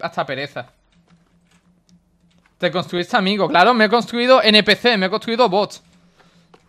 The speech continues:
Bueno, gente, de, de Twitch y YouTube, voy a terminar la serie de Fore. Voy a irme ahora mismo, ahora después voy a irme a jugar al Ark,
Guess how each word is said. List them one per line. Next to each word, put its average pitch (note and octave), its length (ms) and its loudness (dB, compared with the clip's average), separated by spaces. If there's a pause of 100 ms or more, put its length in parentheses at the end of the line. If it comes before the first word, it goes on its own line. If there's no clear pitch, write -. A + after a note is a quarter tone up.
(300)
Bueno, G3+ 180 0
gente, A3+ 480 -2 (600)
de, E3+ 480 0
de F3 560 0
Twitch C#4 400 -10 (160)
y F#3+ 100 -4
YouTube, E3+ 380 0
voy F3 160 0
a G3 80 0
terminar G3+ 380 0
la D3+ 60 0
serie G3 300 -2
de G3 160 -6
Fore. D4+ 420 -10 (600)
Voy E3 160 -6
a F#3 60 2
irme G3 240 0
ahora G#3 160 2
mismo, D3 800 -6
ahora F3 220 0
después F#3+ 300 -2
voy D#3 120 -2
a E3+ 60 0
irme D#3+ 220 -4
a C3+ 40 -8
jugar D#3+ 360 -2
al D#3 200 0
Ark, A#3 300 -2